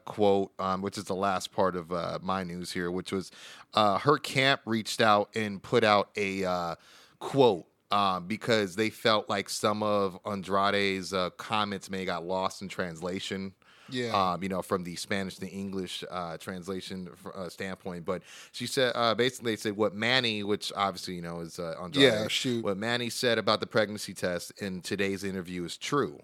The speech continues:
Speaker 1: but a significant amount of context is lost in translation, and we'd like to clear that up as best as we can. A few weeks ago, Charlotte received a call from the W W E medical telling her that her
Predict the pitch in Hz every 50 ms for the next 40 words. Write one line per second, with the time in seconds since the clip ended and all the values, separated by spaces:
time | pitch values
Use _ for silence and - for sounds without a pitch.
0 | - - 104 98 95 95 - - 98 92 104 123 135 151 - - 147 131 123 123
1 | 120 117 113 107 - - - 131 127 131 127 - - 110 - - - 92 87 98
2 | 98 101 98 - - 98 - - 95 92 87 82 90 98 104 110 - - 123 127
3 | 113 87 92 92 92 82 87 90 95 98 - - 95 - - 107 98 92 90 87
4 | 87 98 101 104 - - 87 82 80 76 87 90 87 - - 87 80 82 82 78
5 | - 90 80 73 73 73 - _ - - - - - - - - - - - 139
6 | 165 165 156 165 160 - - 139 110 110 101 104 104 - - - 113 117 120 123
7 | 120 110 113 113 - - 117 107 90 98 90 - - 113 107 113 117 117 - 113
8 | 98 98 87 98 104 104 107 117 110 101 104 101 95 95 85 90 110 113 117 117
9 | 113 107 - 90 101 107 113 110 104 - 95 90 90 90 - - 110 113 120 120
10 | 120 113 104 104 104 101 101 95 85